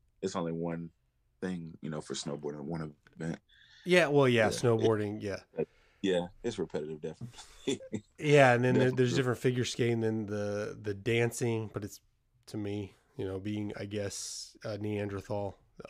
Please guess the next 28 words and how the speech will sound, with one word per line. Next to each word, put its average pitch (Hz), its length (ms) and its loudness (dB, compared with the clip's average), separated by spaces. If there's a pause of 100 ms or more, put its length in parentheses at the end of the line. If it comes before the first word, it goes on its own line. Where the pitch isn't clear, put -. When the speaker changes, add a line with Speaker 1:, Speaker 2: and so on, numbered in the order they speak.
(100)
Speaker 2:
unsophisticated 117 1120 -4
person, 107 440 -6 (600)
uh, 113 280 -4
like, - 180 -6
that's 120 180 -2
just - 160 -6
figure 113 240 -2
skating. 107 400 -8 (120)
<laughs> - 120 -20
It's - 320 -2 (340)
Speaker 1:
Right. 92 140 0
Speaker 2:
dancing 131 440 2
on 104 100 -2
Speaker 1:
Yeah. 82 60 -4
Speaker 2:
skates. - 600 -6 (800)
Uh, 107 340 0 (600)
but, 131 380 4 (300)
and 180 180 4
you 165 80 6
know 185 140 6
what? 156 400 2 (440)
Um, 101 480 0 (680)
was 131 180 0
it 139 140 -2
Shaun 165 420 4
White 175 400 -2
still - 260 -4
competing? 107 440 -8